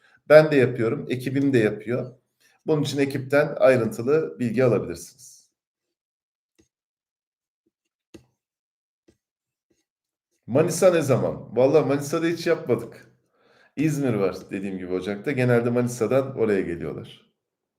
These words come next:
Bakü'yü söyledik. Aynen Şubat sonu.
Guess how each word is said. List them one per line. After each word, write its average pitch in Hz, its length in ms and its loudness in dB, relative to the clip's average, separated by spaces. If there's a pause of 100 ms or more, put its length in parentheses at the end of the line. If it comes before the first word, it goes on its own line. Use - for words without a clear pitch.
(1500)
Bakü'yü 139 380 0
söyledik. 123 720 0 (160)
Aynen 92 340 -4
Şubat 95 380 -8
sonu. - 640 -12